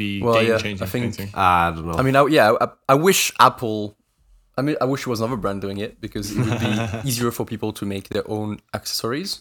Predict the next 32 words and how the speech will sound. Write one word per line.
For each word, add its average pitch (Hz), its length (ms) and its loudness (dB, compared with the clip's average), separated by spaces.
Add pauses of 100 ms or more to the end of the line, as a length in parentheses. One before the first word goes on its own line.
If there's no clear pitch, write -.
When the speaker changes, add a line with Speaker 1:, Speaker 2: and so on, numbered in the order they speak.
Speaker 1:
Yeah. 110 200 -4
Speaker 2:
which 117 200 -6
work 120 160 -4
perfectly. 131 460 -6 (640)
Um, 107 440 -4 (100)
but 117 200 -4
turns 123 260 -4
out 113 260 0 (180)
that 107 200 -2
I 101 60 -6
think - 380 -10 (640)
the 110 300 -8
apps, - 680 -2 (240)
most 131 200 -8
importantly, 131 560 -8
and 113 160 -6
the 107 80 -2
hardware 104 440 -2
of 101 260 -8
the 104 80 -4
iPad 101 460 -6 (460)
just 104 320 -6
is 107 120 -8
so - 300 -6
much 101 200 -8
further 101 540 -8 (140)
in 110 80 -6
terms 104 220 -8
of - 60 -
technology 104 340 -6
than 101 340 -8
what 107 320 -10